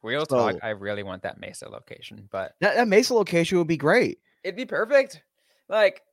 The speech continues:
Speaker 1: and again, I'm, I'm, I'm a little bit biased 'cause I'm in, I live in the area, but, I mean, I, I think even then, it's, like, it's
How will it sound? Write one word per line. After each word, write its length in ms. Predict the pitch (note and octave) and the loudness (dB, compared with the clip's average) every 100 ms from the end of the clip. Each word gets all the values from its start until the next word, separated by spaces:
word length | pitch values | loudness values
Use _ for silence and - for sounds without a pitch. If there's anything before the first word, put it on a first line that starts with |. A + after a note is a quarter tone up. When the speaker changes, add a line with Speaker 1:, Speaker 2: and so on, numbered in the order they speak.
| - | -8
Speaker 1:
and 100 | E3 | -8
again, 320 | D3 B2 A#2 | -4 -4 -4
I'm, 280 | A2 A2 G#2 | -8 -10 -10
I'm, 180 | A#2+ A#2 - | -10 -8 -8
I'm 140 | A#2+ | -8
a 60 | A2+ | -6
little 160 | A2+ | -6
bit 40 | A2+ | -6
biased 300 | G2+ A2 - | -4 -6 -8
'cause 140 | G#2 | -12
I'm 160 | G2 F#2+ | -12 -12
in, 100 | - | -12
I 80 | G#2+ | -10
live 220 | G2+ G2+ | -8 -10
in 60 | G2 | -12
the 120 | F#2 | -16
area, 340 | F2 F2+ F2+ A2 | -14 -14 -14 -10
but, 280 | G#2+ F#2+ - _ _ _ | -8 -8 -10 _ _ _
I 140 | - C3 | -4 -2
mean, 140 | C#3 | -2
I, 260 | B2+ C3 C#3+ | -2 0 0
I 40 | |
think 180 | D#3+ F#3 | 0 -6
even 200 | G3 E3+ | -6 0
then, 360 | G3+ A#3+ G2+ - _ _ _ | 2 2 -2 -12 _ _ _
it's, 280 | E3+ - - - | -10 -8 -12 -4
like, 240 | D3 - _ _ _ _ _ - | -4 -4 _ _ _ _ _ -4
it's 400 | D3+ C#3 - | -2 -2 -8